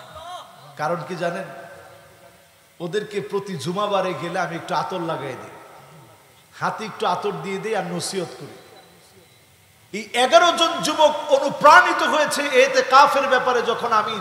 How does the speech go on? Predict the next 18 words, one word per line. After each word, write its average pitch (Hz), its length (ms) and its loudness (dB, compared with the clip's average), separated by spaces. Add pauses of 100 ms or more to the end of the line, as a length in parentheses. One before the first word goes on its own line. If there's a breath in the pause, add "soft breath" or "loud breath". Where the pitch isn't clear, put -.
জুমাতে 214 420 0
আলোচনা 208 420 0
করেছি, 170 420 -8 (1400)
তারা 156 180 -2
সেখান 180 400 -2
থেকে 175 160 -8
সিদ্ধান্ত 170 480 -4
নিছে, 160 380 -10
একজনও 175 440 -6
বাদ 156 280 -4
দিব 147 200 -8
না, 143 80 -10
সব 156 500 2
বন্ধু 170 300 -4
নিয়ে 160 160 -6
এতেকাফে 160 580 -8
বসে 139 260 -10
পড়ব। 110 320 -16